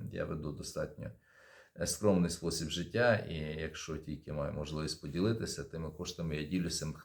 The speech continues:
тим, з тими, хто їх потребує більше. От, е, ну, але ще раз скажу: тобто все одно це якась позиціонує як волонтерська діяльність, а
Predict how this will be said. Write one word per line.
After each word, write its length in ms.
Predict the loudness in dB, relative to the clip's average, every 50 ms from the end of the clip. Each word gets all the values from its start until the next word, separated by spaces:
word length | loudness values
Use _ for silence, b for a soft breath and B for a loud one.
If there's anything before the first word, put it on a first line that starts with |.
| _
тим, 200 | 0 0 2 2
з 120 | 0 0 2
тими, 240 | 2 4 4 4
хто 180 | 2 2 0 2
їх 200 | 2 2 0 -2
потребує 440 | -6 -4 -2 -2 0 2 2 2 2
більше. 380 | 0 -2 -4 -8 -10 -12 -14 -14 _ _ -20 b b b b b b b b b b b b b b b b b b
От, 240 | 2 2 2 4 6
е, 1080 | 8 8 10 10 10 10 10 12 12 12 12 12 12 12 10 10 10 10 10 10 8 8
ну, 100 | 8 8
але 200 | 8 8 8 8
ще 180 | 8 8 8
раз 140 | 8 8 6
скажу: 320 | 4 2 2 0 0 0 -2
тобто 220 | -4 -6 -6 -4 -2
все 180 | 4 8 8
одно 260 | 10 10 10 8 6 4
це 220 | 4 4 4 4
якась 260 | 4 4 2 0 0
позиціонує 640 | -2 -2 -2 0 0 0 2 2 4 6 6 6 6
як 80 | 4 4
волонтерська 520 | 4 4 4 4 2 2 2 2 0 2
діяльність, 640 | 2 4 4 4 4 4 4 2 0 -4 -8 -12 -8 -2
а 640 | 2 4 6 6 6 6 6 6 6 6 6 4